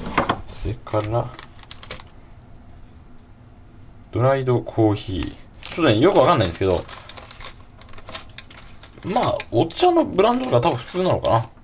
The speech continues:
まあ、別にいいや。そんな飲まないからね。よーし。じゃあ、まあ、大体こんな感じでしたかね。スリッパがなんか専用の、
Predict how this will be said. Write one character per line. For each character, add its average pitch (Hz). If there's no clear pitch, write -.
ま 123
あ、 -
別 101
に 110
い 101
い -
や。 -
そ -
ん 107
な 107
飲 92
ま 120
な -
い -
か -
ら -
ね。 64
よ 69
ー -
し。 -
じ 104
ゃ 120
あ、 -
ま 117
あ、 107
大 95
体 123
こ -
ん 117
な 120
感 123
じ 120
で -
し -
た 113
か 107
ね。 127
ス -
リ -
ッ -
パ -
が 98
な 107
ん 113
か 104
専 139
用 139
の、 127